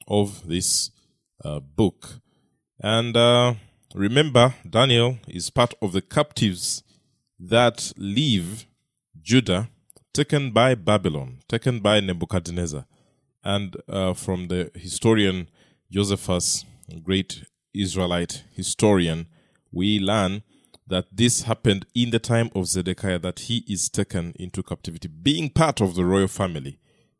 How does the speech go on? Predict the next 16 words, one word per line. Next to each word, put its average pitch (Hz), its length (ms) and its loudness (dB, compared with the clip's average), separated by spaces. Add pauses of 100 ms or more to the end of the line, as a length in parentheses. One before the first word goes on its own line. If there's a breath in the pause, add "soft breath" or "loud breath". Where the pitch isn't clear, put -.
(120)
of 73 220 -8
Zedekiah. 80 640 -6 (540 soft breath)
And, 90 300 -6
uh, 95 280 0
he 127 560 4 (760)
gets - 500 0
into 139 600 6 (100)
captivity, 120 560 0
and 120 320 -2
God 143 260 2
starts - 440 -2
to 123 340 0 (120)
use 98 340 0
him 95 340 -2
while 85 460 -2
there 80 380 -8